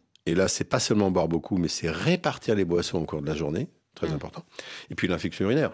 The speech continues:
Speaker 1: la cystite.
Speaker 2: Mm.
Speaker 1: Et là encore, ce qui est important, c'est pas de boire quinze litres par jour,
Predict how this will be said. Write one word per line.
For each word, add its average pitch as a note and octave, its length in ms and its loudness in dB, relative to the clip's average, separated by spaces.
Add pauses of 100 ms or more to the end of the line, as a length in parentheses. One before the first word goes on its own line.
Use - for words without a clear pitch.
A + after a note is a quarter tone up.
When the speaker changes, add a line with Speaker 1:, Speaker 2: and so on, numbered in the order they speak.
Speaker 1:
la - 100 -8
cystite. - 440 -4
Speaker 2:
Mm. - 460 -10
Speaker 1:
Et - 20 4
là E2 140 6
encore, D3 340 6
ce - 60 -6
qui - 80 0
est - 80 -2
important, E2+ 400 0
c'est - 120 -4
pas - 140 -6
de D2 60 -6
boire E2+ 180 2
quinze D#2 240 -2
litres E2 160 -2
par E2+ 160 0
jour, C#3+ 300 4